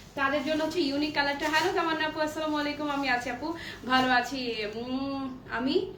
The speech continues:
পদ্ম, ও ওকে পদ্ম আপু। এই যে এই হচ্ছে আপু ম্যাজেন্টা কালার, লুকটা খালি দেখে নেন।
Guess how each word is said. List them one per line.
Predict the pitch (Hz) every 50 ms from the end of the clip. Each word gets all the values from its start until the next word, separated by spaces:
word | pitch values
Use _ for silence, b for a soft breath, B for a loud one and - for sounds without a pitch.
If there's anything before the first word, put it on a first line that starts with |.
| B B B B B - -
পদ্ম, | 254 247 240 220 214 254
ও | 220 - 233 269 277 - -
ওকে | 262 262 262 - 240 226 -
পদ্ম | - 220 208 208 226 226
আপু। | 233 - 392
এই | 311 262 240 -
যে | -
এই | 180 190 233 262 294 320
হচ্ছে | 285 - - 311
আপু | 311 330
ম্যাজেন্টা | 269 254 247 240 233 269 277 262 269 254
কালার, | - 196 180 175 170 180 208
লুকটা | 240 262 254 - 277
খালি | 277 269 254 254
দেখে | 254 233 - - 254
নেন। | 254 277 349